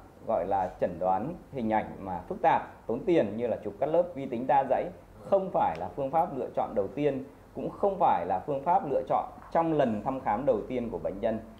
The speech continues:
Tuy nhiên, nó sẽ được chỉ định trong quá trình theo dõi của bệnh nhân. Thì đây là một, ờ, đây là cái lược đồ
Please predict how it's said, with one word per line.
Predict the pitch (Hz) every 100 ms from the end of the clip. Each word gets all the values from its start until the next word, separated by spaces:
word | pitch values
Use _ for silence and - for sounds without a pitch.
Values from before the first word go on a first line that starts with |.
| -
Tuy | 156 160
nhiên, | 170 165 139
nó | 127
sẽ | -
được | 151 110
chỉ | 104 90
định | 135 - - - - - - -
trong | 160 156 147
quá | 123
trình | 160 117 92
theo | 123
dõi | 117 90 -
của | 87
bệnh | 78
nhân. | 104 - - - - - - - - - - - - - - - -
Thì | 156
đây | 175 175
là | 147
một, | 131 120 -
ờ, | - 135
đây | 160
là | 156
cái | 170 175
lược | 165 143
đồ | 131 117